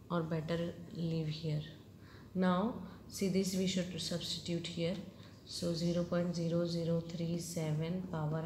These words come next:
half is y plus delta y, but y is what? Zero point zero six. Delta y is zero point zero one by twelve.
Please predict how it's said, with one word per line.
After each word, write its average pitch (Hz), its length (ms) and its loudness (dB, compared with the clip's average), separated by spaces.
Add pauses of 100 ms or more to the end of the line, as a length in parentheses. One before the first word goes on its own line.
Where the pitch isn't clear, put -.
half 151 400 0
is 226 380 0 (480)
y 165 380 2 (120)
plus 180 280 0
delta 160 600 0
y, 143 180 0 (180)
but 160 260 0
y 156 340 2
is 175 220 0
what? 180 260 2 (680)
Zero 170 320 2
point 175 400 2
zero 156 360 2
six. - 480 -2 (460)
Delta 165 360 0
y 165 220 0
is 170 180 0
zero 160 240 0
point 165 300 0
zero 156 280 0
one 156 360 2
by 165 240 -2 (120)
twelve. 143 320 -2